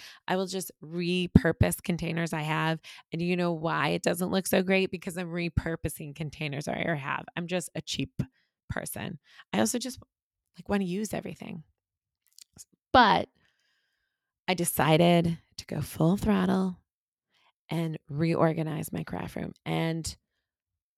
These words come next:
ladies and gentlemen, it has stayed organized. I did it according to their zone system, which is, like, "This is my jewelry zone.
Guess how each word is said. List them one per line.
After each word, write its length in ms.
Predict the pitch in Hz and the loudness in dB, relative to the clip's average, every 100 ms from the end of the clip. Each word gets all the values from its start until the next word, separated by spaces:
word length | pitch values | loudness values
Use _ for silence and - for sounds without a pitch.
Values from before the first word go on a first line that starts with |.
| _ 165 | _ -6
ladies 480 | 156 180 247 285 | -2 2 2 2
and 160 | 151 151 | -2 -2
gentlemen, 920 | - - 160 185 - 147 156 - 156 - _ _ - | -2 4 6 6 4 0 -2 -4 -6 -8 _ _ 4
it 260 | 185 220 | 4 6
has 240 | 240 269 277 | 2 0 0
stayed 640 | - - - 180 165 175 - | -4 0 4 6 6 2 6
organized. 920 | 208 214 208 175 165 131 - - - - - - - | 8 8 6 6 6 4 -2 -4 -8 -12 -20 -20 -4
I 340 | 165 160 165 - _ | 2 4 2 -4 _
did 180 | 175 170 | 4 6
it 180 | 220 - | 6 4
according 460 | 185 - 170 170 180 | -2 0 2 2 0
to 100 | - | 2
their 180 | 170 170 | 4 4
zone 500 | 143 165 160 190 190 | 4 4 6 4 2
system, 680 | - 135 - - 127 143 160 - - - | 2 2 2 0 2 0 -2 -10 -20 -8
which 160 | 156 | -2
is, 340 | 165 156 156 151 | -2 -2 -4 -6
like, 140 | 151 | -8
"This 180 | 151 151 | -6 -8
is 60 | 170 | -2
my 160 | 180 180 | -2 -2
jewelry 640 | 170 185 208 214 180 156 | -2 0 4 6 6 4
zone. 460 | 151 151 156 160 | 0 0 0 -4